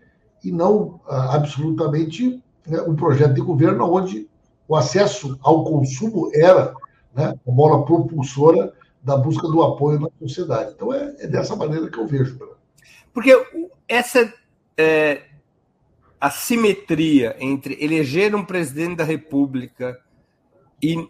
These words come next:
Speaker 2: não cu-, e a, e a representação parlamentar da esquerda ser absurdamente minoritária, que é um reflexo desse sistema político, é um dos problemas cruciais, não é?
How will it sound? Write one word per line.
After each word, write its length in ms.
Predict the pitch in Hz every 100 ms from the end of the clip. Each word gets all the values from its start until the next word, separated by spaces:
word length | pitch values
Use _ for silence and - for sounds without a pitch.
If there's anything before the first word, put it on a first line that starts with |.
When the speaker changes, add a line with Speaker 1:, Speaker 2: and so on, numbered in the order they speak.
| -
Speaker 2:
não 260 | 156 196
cu-, 280 | 214 214 208
e 160 | - 165
a, 200 | 160 170
e 80 | 156
a 40 |
representação 760 | 147 175 165 156 170 170 165 202
parlamentar 680 | 196 180 175 170 139 160 156
da 80 | 151
esquerda 540 | 143 - - 131 123
ser 400 | 120 - 180 - -
absurdamente 1120 | 151 147 - - 262 285 226 175 170 160 151
minoritária, 960 | 147 139 131 - 160 180 151 113 98 - _ _ _ _
que 120 | - 156
é 40 |
um 120 | 180
reflexo 720 | 156 147 - 160 180 190 -
desse 200 | 151 139
sistema 440 | - 135 - 139 131
político, 580 | 131 127 190 196 - 151 _ _
é 100 | 226
um 140 | 330
dos 160 | 381 302
problemas 460 | - 226 202 196 -
cruciais, 840 | - 170 - 147 131 120 113 107
não 140 | 120
é? 120 | 156